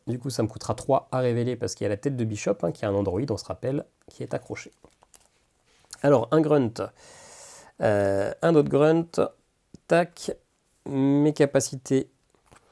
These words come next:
d'achat, j'ai ma carte scout qui me permet de piocher un grunt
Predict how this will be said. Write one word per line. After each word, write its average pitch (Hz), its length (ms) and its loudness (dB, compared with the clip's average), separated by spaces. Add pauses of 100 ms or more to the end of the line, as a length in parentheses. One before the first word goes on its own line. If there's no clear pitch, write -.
(460)
d'achat, 131 720 4
j'ai 135 240 4
ma 151 160 6
carte 143 380 4
scout 143 600 4
qui - 120 -4
me 131 80 0
permet 123 260 2
de 120 300 -2 (720)
piocher 156 420 4 (1120)
un 120 80 0
grunt 147 380 4